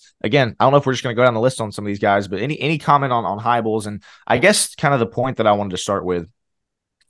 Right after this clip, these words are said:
why are these guys so appealing? Why are these guys, they're, they're,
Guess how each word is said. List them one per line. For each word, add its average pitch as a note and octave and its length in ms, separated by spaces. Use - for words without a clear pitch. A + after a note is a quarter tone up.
why D3 320
are C3 200
these A#2 260
guys G2+ 360
so G2 180
appealing? D2+ 600
Why C#3+ 240
are D3+ 160
these B2+ 240
guys, G#2+ 680
they're, G2+ 380
they're, F#2+ 240